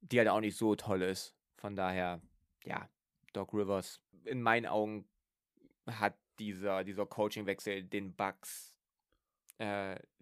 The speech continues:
viele Prozente gekostet. Wenn wir, wenn wir die, die Chance auf den Titel in, in Prozente messen. Ich will nicht sagen, dass sie einen Titel kostet und dass sie jetzt gar keine Chance haben, weil sonst würden wir ja auch hier nicht reden über sie heute. Aber ich habe ihre Titelchancen davor als höher eingeschätzt. Auf der anderen Seite,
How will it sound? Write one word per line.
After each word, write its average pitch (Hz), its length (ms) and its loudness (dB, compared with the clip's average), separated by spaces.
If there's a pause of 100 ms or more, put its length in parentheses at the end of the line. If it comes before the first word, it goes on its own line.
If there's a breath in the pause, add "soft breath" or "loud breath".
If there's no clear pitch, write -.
viele 139 200 -2
Prozente 110 760 -4
gekostet. 104 580 -8 (840 loud breath)
Wenn 104 140 -8
wir, 92 300 -6
wenn 98 140 -10
wir 92 240 -4
die, 95 320 -8
die - 100 -20
Chance 104 320 -8
auf 98 100 -8
den 101 120 -12
Titel - 180 -10
in, 92 240 -8
in 92 140 -12
Prozente 95 600 -8 (540 soft breath)
messen. 104 300 -2
Ich 104 100 -8
will 104 80 -2
nicht 98 80 -6
sagen, 107 140 0
dass 101 140 -8
sie 101 60 -10
einen 98 140 -10
Titel 131 220 -4
kostet 113 520 0 (480)
und 113 120 -6
dass - 460 -6
sie 107 140 -6
jetzt 104 140 -2
gar 107 100 2
keine 104 160 -8
Chance 110 280 -2
haben, 110 100 0
weil 92 100 0
sonst 95 240 -14
würden 95 200 -8
wir 92 100 -2
ja 87 140 -6
auch - 260 -20
hier 95 160 -10
nicht 85 200 -10
reden 123 200 0
über 120 180 2
sie 110 160 -4
heute. 104 320 -2 (680 soft breath)
Aber 98 180 -6
ich - 140 -12
habe - 120 -10
ihre 95 140 -4
Titelchancen 92 540 -8
davor 92 360 -4
als - 240 -10
höher 98 200 0
eingeschätzt. 101 560 -4
Auf 104 200 0
der - 160 2
anderen 151 260 4
Seite, 113 420 4